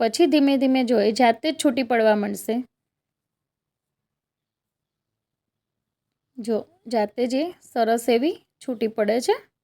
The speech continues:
અને પછી એમ લાગે કે નીચેથી સરસ એવી બની ગઈ છે, ત્યારે જ એને જારાથી આપણે ફેરવીશું. તો અહીંયા થોડી વાર પછી જુઓ સરસ એવો કલર ચેન્જ થઈ ગયો છે એનો.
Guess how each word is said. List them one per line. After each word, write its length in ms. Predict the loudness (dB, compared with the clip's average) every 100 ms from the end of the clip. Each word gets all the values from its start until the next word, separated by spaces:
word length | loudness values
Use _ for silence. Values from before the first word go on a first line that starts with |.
| _ _ _ _ _ _ _ _ _ _
અને 140 | -8 -4
પછી 260 | -2 0 2
એમ 60 | 2 4
લાગે 240 | 4 4 2
કે 60 | 2 0
નીચેથી 440 | 2 0 0 -2
સરસ 320 | 0 0 0 0
એવી 200 | 0 0 0
બની 240 | 2 2 2
ગઈ 140 | 0 2
છે, 60 | 0
ત્યારે 220 | 4 4 4
જ 20 | 2
એને 120 | 0 -2 -4 -2
જારાથી 400 | 4 6 6 2
આપણે 160 | 0 -2 -2
ફેરવીશું. 520 | -4 -2 -4 -2 -2 -2 _ _ _ _ _ _ _ _ _
તો 60 | -8
અહીંયા 320 | -4 -4 -6 -10 _ _ _ _ _ _ _ _ _ _ _ _ _
થોડી 280 | -2 0
વાર 120 | 0 -2
પછી 300 | -4 -4 -2 0
જુઓ 120 | -2 -4 _ _ _ _
સરસ 420 | -6 -4 -4 -2 0
એવો 160 | 0 -2 -6
કલર 280 | -4 -4 -4 -2
ચેન્જ 260 | -2 -2 2
થઈ 180 | 2 2
ગયો 140 | 0 2
છે 100 | 0
એનો. 140 | 0